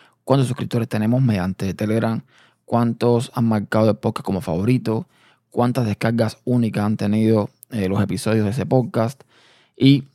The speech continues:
tienes un listado con todos los podcasts más descargados, con lo cual es muy fácil acceder a esa información y tener más o menos una idea de cómo se está,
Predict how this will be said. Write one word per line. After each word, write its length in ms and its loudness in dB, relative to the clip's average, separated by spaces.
tienes 220 2
un 100 4
listado 500 2
con 200 -4
todos 140 0
los 100 0
podcasts 400 -2
más 180 0
descargados, 600 -2
con 140 -2
lo 100 0
cual 320 0
es 80 -2
muy 140 2
fácil 340 -2
acceder 320 -2
a 20 -4
esa 100 -4
información 640 -2
y 120 0
tener 200 0
más 180 2
o 60 2
menos 300 0
una 180 -2
idea 360 -2
de 200 -2
cómo 200 2
se 80 2
está, 400 -2